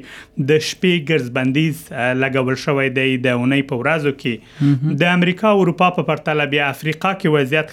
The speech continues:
Speaker 1: ښه ده او تر دې دمه هلته د اخته کسانو شمیر له دوه میلیونو څخه زیات شوی. آسیایي هیوادونو ته که وګورو، په ځینو هیوادونو کې وضعیت خرابوي او په ځینو هیوادونو کې ښه والي خواته روان ده.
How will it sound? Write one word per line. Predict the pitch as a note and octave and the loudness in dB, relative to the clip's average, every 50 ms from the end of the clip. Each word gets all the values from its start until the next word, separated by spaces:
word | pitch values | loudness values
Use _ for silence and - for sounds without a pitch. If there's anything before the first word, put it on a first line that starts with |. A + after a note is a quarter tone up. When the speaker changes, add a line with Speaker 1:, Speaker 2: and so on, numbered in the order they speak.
| - | -4
Speaker 1:
ښه | - D#3+ D#3+ | -4 -4 -2
ده | D3 D#3 | 0 0
او | D3+ C#3+ C#3 C3+ C3 B2+ B2+ B2+ B2+ B2+ C3 C3 | 0 0 0 0 2 2 2 2 2 2 0 -2
تر | B2+ C3 D#3 C#3+ | -2 -2 -4 -4
دې | B2+ B2+ C#3+ D3+ D3+ C#3 | -2 0 0 0 2 0
دمه | D3 C#3+ C#3+ C#3 C#3 C3+ C3+ C#3 | 0 0 0 0 0 0 0 -2
هلته | C#3 C3 - D3+ C3+ C3 | -4 -2 -2 -2 -2 0
د | B2 B2+ A#2+ B2 B2 B2 C3 E3+ D#3 | 0 0 0 0 0 -2 -4 -4 -6
اخته | B2 - - - E3 | -6 -6 -4 -4 -6
کسانو | D#3+ - D3+ - - C#3+ B2+ B2+ | -2 -2 -4 -4 -2 -2 -2 -2
شمیر | B2+ - - C#3+ C#3 C#3+ C#3 - - - - - _ - | -2 -2 0 2 2 2 0 -4 -16 -20 -20 -20 _ -2
له | D#3 C#3+ C#3+ C#3 | 0 2 2 2
دوه | B2+ B2+ C#3+ E3+ | 0 2 2 2
میلیونو | E3+ D#3+ D3 C#3 D3 E3 D#3 D3 | 4 4 2 2 2 2 2 2
څخه | C#3 - - - C3 A2+ | 0 -2 -6 -4 -4 -2
زیات | G#2 A#2 A#2 A2+ | -2 -2 -4 -4
شوی. | - - C3+ C3 D3 E3+ E3 - - - - - | -4 -4 -2 -2 -2 -2 -4 -10 -18 -20 -12 -4
آسیایي | - D#3+ E3 E3 - G3 F#3+ A3 A#3+ A#3 | -2 -2 -2 0 -2 0 2 2 4 4
هیوادونو | B3 A#3+ A3+ G#3+ G#3 F3+ G#3+ A3+ A3 | 4 4 4 2 2 2 2 2 2
ته | G#3+ G#3+ G3+ | 2 0 -2
که | G3 - | 0 4
وګورو، | F#3 F#3+ G3 F3+ F3+ F#3 F3 E3+ E3+ | 4 4 4 4 2 2 2 2 0
په | F3 - D#3+ | 0 0 0
ځینو | C#3 D#3+ G3 F#3+ F3+ | 2 2 2 4 4
هیوادونو | D#3 D#3+ D3+ D3+ D3 C3+ D#3 D#3+ D#3 | 4 4 4 2 2 2 2 0 0
کې | D3+ - | 0 0
وضعیت | D#3 C#3 C#3 C3+ B2+ C#3+ D3 D3+ D3 - _ - - | 0 0 0 0 0 0 -2 -2 -4 -8 _ -20 -18
خرابوي | - - - D3 C3 B2+ C3 B2+ B2 D#3 F3 F3+ F3+ F3 | -16 -4 -2 0 0 0 0 0 0 0 0 0 0 0
او | D#3+ E3 D3+ C3+ | 0 2 0 0
په | C3+ - D3 | 2 0 -2
ځینو | C3 A#2+ B2 E3 F#3+ G3 F#3+ F#3+ F#3 F3+ F3+ - - _ - B3+ | -2 0 2 2 4 4 4 4 2 0 -2 -6 -18 _ -12 -6
هیوادونو | - D3+ C#3+ D3 C#3+ D3 C#3+ C3 D#3 E3 D#3+ | 0 2 2 4 4 2 2 2 2 2 2
کې | C#3+ D#3 - D3 C#3 C#3 - - - - - - - - - - - | 0 2 0 0 0 0 -6 -16 -20 -20 -20 -20 -20 -18 -18 -4 0
ښه | |
والي | F3+ E3 E3+ F3 F3+ E3+ D#3+ | 2 2 4 2 2 2 0
خواته | D#3 - C#3 B2 - D3+ A#2+ | 0 0 -2 -2 0 -2 -2
روان | A2+ A2 A2 A2 A2 A2 | -2 -2 -2 -2 -2 -2
ده. | A2 G#2+ | -4 -6